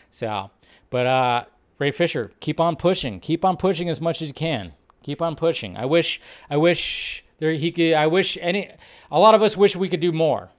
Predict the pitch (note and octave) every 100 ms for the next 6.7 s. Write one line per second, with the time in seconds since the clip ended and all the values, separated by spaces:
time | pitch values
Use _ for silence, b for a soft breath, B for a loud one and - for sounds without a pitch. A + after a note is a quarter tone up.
0 | _ C3 C3+ D3 E3+ E3+ F3+ - F#3 F3
1 | E3+ E3 - D3+ - E3 D#3+ D3+ C#3 C#3
2 | B2+ D#3+ - E3+ D#3 C3+ D#3 D3 C#3 C3
3 | C#3+ C3 B2 B2+ C3 - D3+ C#3+ C#3 C3+
4 | C#3 - _ C3+ - D#3 D#3 D3 - C#3+
5 | C#3 C3+ C3+ - _ C#3 C3+ C3+ C3 C3+
6 | C3 C3 C3+ C3+ C3 B2+